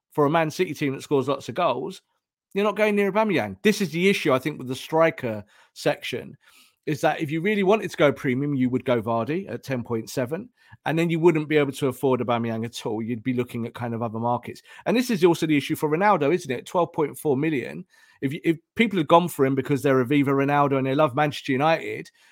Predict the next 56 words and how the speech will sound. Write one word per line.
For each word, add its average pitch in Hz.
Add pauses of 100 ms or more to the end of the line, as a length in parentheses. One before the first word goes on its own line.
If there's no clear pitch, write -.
(140)
well, 165 (160)
they're 202
probably 202
not 185
going 175
to 170
be 170
in 156
the 151
top -
two 185
or 170
three 165
or 160
four 175
million 190
at 135
the 127
moment 123
'cause 120
they've 135
got 156
Ronaldo 143
in 117
their 117
team 113 (320)
and 127
he's 139
only 139
got 135
you 123
thirty-eight 127
points. -
He'll 202
still 254
score 196
you 151
goals. 180 (260)
He's 135
just -
not 170
gonna 151
give 139
you 135
the 123
bigger 143
returns. 139 (240)
You 139
might 185
as 131
well 139
go 160
for 131
someone 147 (100)
like 139
Dennis, 160